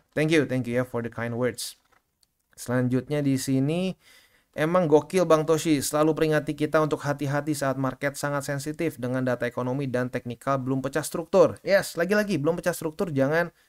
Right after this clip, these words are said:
teriak-teriak dulu ya. "Thank you Bang, udah edukasi kita secara gratis. Orang kayak lo yang dibutuhkan para newbie." Thank you, thank you, thank you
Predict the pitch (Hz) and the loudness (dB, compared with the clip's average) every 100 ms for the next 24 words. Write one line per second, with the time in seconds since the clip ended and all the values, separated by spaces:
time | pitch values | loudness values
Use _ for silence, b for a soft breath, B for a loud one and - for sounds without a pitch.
0 | _ - 156 143 156 143 156 139 104 131 | _ 2 2 4 0 4 4 4 4 2
1 | 180 - B B B B B - 165 165 | 2 -2 B B B B B 0 2 2
2 | 185 180 165 175 180 156 151 143 143 143 | 0 6 8 8 6 4 4 4 4 2
3 | 131 139 143 147 147 135 120 123 - 143 | 0 -2 -2 -2 0 0 0 -2 0 -2
4 | 120 - - 120 123 127 123 127 143 147 | 0 -4 -4 -4 -2 0 0 2 2 0
5 | 143 b b - 135 123 120 120 123 120 | -2 b b 0 2 2 0 -2 -2 0
6 | 117 113 107 101 - 127 120 90 - 92 | -2 -4 -6 -6 -2 -2 -2 -6 -10 -12
7 | 87 - 85 | -12 -14 -16